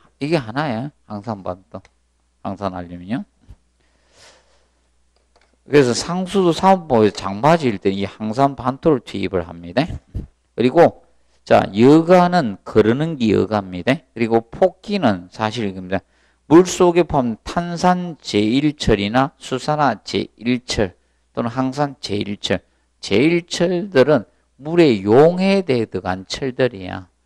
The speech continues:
이 용해성 철들은 여가에 의해서 걸러지지가 않습니다. 여가에서 안 걸러져요, 여감하게. 그래서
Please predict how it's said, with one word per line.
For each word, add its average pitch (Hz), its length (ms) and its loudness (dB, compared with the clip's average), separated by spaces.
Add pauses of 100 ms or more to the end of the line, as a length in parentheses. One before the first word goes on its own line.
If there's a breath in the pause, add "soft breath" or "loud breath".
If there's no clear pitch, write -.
(180)
이 117 220 -2
용해성 160 680 2
철들은 107 640 0 (520)
여가에 175 540 4
의해서 123 440 0 (300)
걸러지지가 135 1000 -4
않습니다. 90 720 -12 (800)
여가에서 135 500 4
안 87 180 -10
걸러져요, 107 480 0
여감하게. 85 600 -8 (420)
그래서 156 600 2